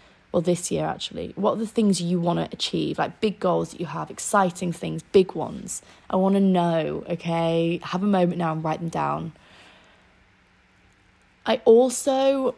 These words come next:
want to do more constant up-leveling things. I think I want to achieve, although those are big goals that I have,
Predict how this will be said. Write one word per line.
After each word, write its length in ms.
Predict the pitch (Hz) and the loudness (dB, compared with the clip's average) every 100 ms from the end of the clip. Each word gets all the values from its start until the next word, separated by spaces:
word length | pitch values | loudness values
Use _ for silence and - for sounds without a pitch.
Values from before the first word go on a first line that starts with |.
| - _ _ _ _ _ _ _ | -10 _ _ _ _ _ _ _
want 380 | 208 190 202 196 | 0 4 4 2
to 120 | - | -6
do 260 | 190 196 185 | 2 4 6
more 180 | 185 180 | 4 2
constant 540 | - 196 196 - 190 | 0 -2 0 -2 -2
up-leveling 500 | 190 190 180 180 185 | -2 0 0 0 -2
things. 500 | 180 196 208 247 247 - - - _ _ | 0 2 2 0 -4 -12 -20 -20 _ _
I 100 | - | -4
think 640 | 175 - 196 196 185 - - _ - | -2 2 4 2 -2 -10 -18 _ 0
I 120 | 202 | 2
want 300 | 190 202 190 | 4 2 0
to 240 | - 190 - | 0 0 0
achieve, 680 | - - 214 214 214 214 208 | -4 -2 2 2 2 0 0
although 240 | 196 214 | 4 6
those 180 | 220 214 | 6 4
are 60 | 202 | 4
big 180 | 208 190 | 0 2
goals 280 | 196 196 | 2 2
that 100 | - | 0
I 60 | 180 | -4
have, 440 | 160 170 165 165 | -2 0 0 -2